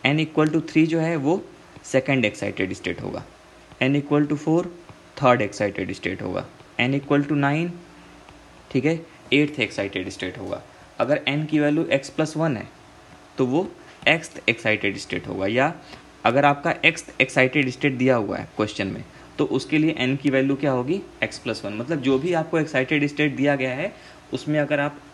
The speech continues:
वन जोड़ दीजिए तो आपको n की value आ जाएगी। जैसे मान लीजिए आपको दे, दे दिया गया fifth excited state, Fifth excited state, तो उसके लिए n की value हो जाएगी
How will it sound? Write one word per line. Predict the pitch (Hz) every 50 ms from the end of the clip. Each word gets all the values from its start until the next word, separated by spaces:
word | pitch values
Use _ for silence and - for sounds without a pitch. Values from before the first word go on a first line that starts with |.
| - - - -
वन | 113 117 120 147 170 180 170
जोड़ | 151 143 135 131
दीजिए | 113 110 104 95 - - - - - - - - - - - - -
तो | 170 - - -
आपको | 117 120 - - - 180 185 202 196 - - - - - - - - - - - - - - - - - - - - - - - - - - -
n | 139 151 160 160
की | 156 165 160
value | 135 123 120 120 117 117 110
आ | 104
जाएगी। | 98 98 95 98 101
जैसे | 107 110 - 123
मान | 123 127 127
लीजिए | 135 131 127 135
आपको | 127 - -
दे, | 131 120 135 131
दे | 120 113 131 131
दिया | 123 127 131 127
गया | 123 135 143 143
fifth | 143 - 160 160 160 - - - -
excited | 113 110 - - 107 107 98 - 104 98 95
state, | 95 - - - - - - - - - - - - - - - -
Fifth | - - 156 147 151 151 - -
excited | 110 104 - - 104 104 98 - 101 95 90
state, | 101 - - - - - - - - - - - - -
तो | 143 131
उसके | - - - - - 151
लिए | 147 156 156 - 117
n | 123 131 139 143
की | - 143
value | 135 131 131 131
हो | 131 123
जाएगी | 117 120 117 113 113 131 175